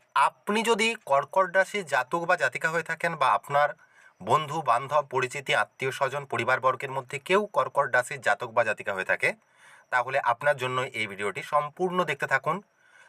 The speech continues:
কর্কট রাশির সমস্ত বছরের দু হাজার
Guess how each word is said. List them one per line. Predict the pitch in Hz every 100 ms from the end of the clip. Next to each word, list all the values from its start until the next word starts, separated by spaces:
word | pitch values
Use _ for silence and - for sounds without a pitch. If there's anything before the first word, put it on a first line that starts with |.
| _ -
কর্কট | 143 143 - 196 190 127
রাশির | 139 - 180 202 _ _ - - - _ _ - - -
সমস্ত | 156 202 - - 170
বছরের | 135 135 139 180 _ _ -
দু | 123
হাজার | 131